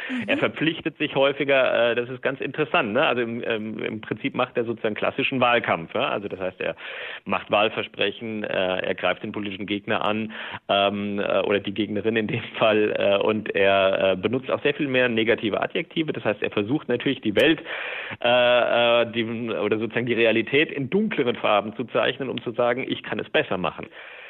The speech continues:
Speaker 2: Er macht auch einen direkten, sozusagen viel stärkeren Angriff gegen die C D U. Ja, er sagt, die C D U spaltet, die C D U macht Angst, die C D U will nichts verändern. Im Gegensatz dazu eint die S P D, schafft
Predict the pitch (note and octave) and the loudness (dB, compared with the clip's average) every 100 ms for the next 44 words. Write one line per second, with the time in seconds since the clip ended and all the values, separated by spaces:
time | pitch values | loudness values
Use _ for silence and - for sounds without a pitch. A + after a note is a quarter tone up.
0 | - - G2+ G2 A2+ - A2 - B2 A2+ | -10 -2 0 0 -2 0 0 0 0 2
1 | A#2 - A2 G#2+ G2+ F#2 G#2 G#2 F#2 F#2 | 0 -2 -4 -4 -2 -2 -2 0 0 0
2 | - A2+ G2+ A2 A2+ G#2 G#2 G2 - C3 | -2 0 2 2 2 0 0 -2 0 0
3 | A#2+ B2+ B2+ A#2 G#2+ G#2 - G#2+ G#2+ A2 | 4 2 4 2 2 0 0 2 2 2
4 | C#3 D#3+ A2 A#2+ A#2 G2 F#2 G1+ - - | 2 4 4 4 4 4 2 2 -2 -2
5 | - - - - - E2 - C#2 F#2+ G2 | -2 -4 -6 -4 -2 -2 2 2 2 0
6 | E2+ - F2+ E2 - - F#2 F#2+ F#2+ F2+ | -2 -6 -4 -4 -4 -4 -2 -2 -4 -6
7 | F2 F#2+ F#2+ F#2+ - - - F3 F#3 F#3 | -6 -4 -2 -4 -2 0 2 4 4 2
8 | - - - - - G#2 G#2 G2+ - F#2+ | -6 -12 -14 -14 -6 -4 2 0 2 4
9 | G#2 - - - F#2 B2 - A2 - G#2 | 2 2 -4 0 0 0 -2 0 0 0
10 | - G#2+ G#2+ - G#2 - | -4 0 -2 0 -2 -4